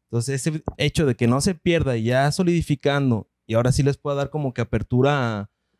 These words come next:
a, a más lugares, que digo, son bastantes los que mencionaron. Eso es bueno. ¿Cuánto tiempo de trayectoria en completo tienen? De inicio, me, escuché que era un año ya de comercial-,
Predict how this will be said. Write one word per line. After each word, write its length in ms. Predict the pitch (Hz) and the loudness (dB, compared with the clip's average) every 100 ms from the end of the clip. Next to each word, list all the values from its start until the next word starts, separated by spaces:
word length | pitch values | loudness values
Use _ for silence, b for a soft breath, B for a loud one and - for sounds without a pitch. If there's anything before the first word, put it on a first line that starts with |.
| - | -4
a, 460 | 98 98 104 98 90 | -2 0 0 -2 0
a 40 | |
más 200 | 113 123 | 2 2
lugares, 340 | 147 147 185 160 | 2 2 0 -2
que 120 | 135 | 0
digo, 200 | 135 151 | 0 0
son 220 | 123 127 147 | 0 2 2
bastantes 500 | 151 - 147 160 139 | 0 0 -2 -2 -2
los 120 | 123 | -2
que 100 | 117 | 0
mencionaron. 640 | 113 110 107 117 139 127 - | 0 0 0 0 -2 -4 -10
Eso 180 | - 95 | -6 -4
es 60 | 117 | -2
bueno. 320 | 110 202 143 _ _ _ _ _ - | 0 0 -2 _ _ _ _ _ -2
¿Cuánto 560 | 123 139 156 160 - | 0 2 0 0 -2
tiempo 440 | 165 - 165 165 170 | -2 0 0 0 0
de 80 | 143 | 2
trayectoria 600 | 143 131 120 110 135 156 | 0 -2 0 -2 -2 -4
en 180 | - 135 | 0 0
completo 640 | 123 127 127 139 143 - 147 | 2 0 0 0 0 -2 -4
tienen? 580 | - 127 117 107 104 - _ _ _ | 0 0 0 -2 -8 -16 _ _ _
De 220 | 123 123 131 | -4 -2 2
inicio, 420 | 131 147 139 120 | 2 2 2 0
me, 320 | 120 120 113 110 | 0 -2 -4 -2
escuché 360 | - 139 156 139 | -2 0 -2 -2
que 220 | 165 165 | 0 2
era 160 | 165 | 2
un 260 | 165 170 175 | 2 2 2
año 280 | 165 165 170 | 2 2 2
ya 120 | 156 | 2
de 120 | 151 | 0
comercial-, 480 | - 123 117 117 120 | 2 2 4 0 -4